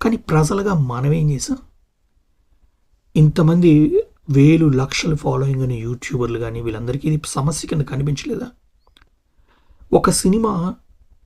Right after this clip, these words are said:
మీ కుటుంబంలో నలుగురు మనుషులు ఉంటే ఆ నలుగురు మనుషులతో కలిపి మీరు చూడలేని పరిస్థితి ఉంది అంటే ఆ సినిమాని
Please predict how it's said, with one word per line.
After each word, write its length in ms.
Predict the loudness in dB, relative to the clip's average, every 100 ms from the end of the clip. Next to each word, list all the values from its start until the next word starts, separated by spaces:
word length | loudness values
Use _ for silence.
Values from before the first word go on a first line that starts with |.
| _ -2
మీ 180 | 2 2
కుటుంబంలో 580 | 2 0 2 2 2 4
నలుగురు 340 | 4 4 4
మనుషులు 380 | 2 2 0 -2
ఉంటే 400 | -2 -4 -4 -4 0
ఆ 60 |
నలుగురు 440 | 4 4 4 2 2
మనుషులతో 500 | 0 -2 -6 -2 -2
కలిపి 500 | -2 -2 -2 0 -2
మీరు 200 | 0 -2
చూడలేని 680 | -2 0 2 2 0 0 0
పరిస్థితి 600 | 0 0 0 0 -2 0
ఉంది 340 | 2 4 2
అంటే 380 | 0 -4 -6 -6 _ _ _ _ _ _ _ _ _ _ _ _ _ _ -2
ఆ 120 | 0
సినిమాని 680 | 0 2 2 2 2 2 0